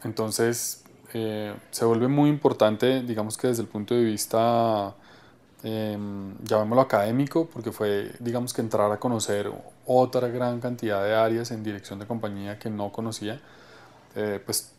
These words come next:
todo el tema de operaciones, todo el tema financiero, recursos humanos, el tema de mercadeo, es decir, hay una experiencia muy vasta, muy vasta y muy amplia, eh,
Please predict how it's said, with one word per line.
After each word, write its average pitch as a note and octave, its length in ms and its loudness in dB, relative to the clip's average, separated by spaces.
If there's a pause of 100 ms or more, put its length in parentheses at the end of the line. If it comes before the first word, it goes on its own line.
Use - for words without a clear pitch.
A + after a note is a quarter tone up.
todo A#2 120 6
el A2+ 80 2
tema A2+ 180 0
de A2+ 40 4
operaciones, G#2+ 880 -4
todo A2+ 140 2
el G#2+ 80 -2
tema A2 200 -2
financiero, G#2+ 840 -2
recursos A2 480 -8
humanos, A2 800 -2 (420)
el A2+ 80 -6
tema A2+ 180 2
de A2 40 2
mercadeo, A2 880 4
es A2 100 -4
decir, A#2 280 -2
hay G#2 160 0
una A#2 80 0
experiencia A2+ 480 -2
muy C3 420 2
vasta, B2+ 600 2
muy A#2+ 240 -2
vasta B2 360 2
y B2+ 60 -2
muy B2+ 200 0
amplia, B2 320 -2 (720)
eh, G#2+ 520 -4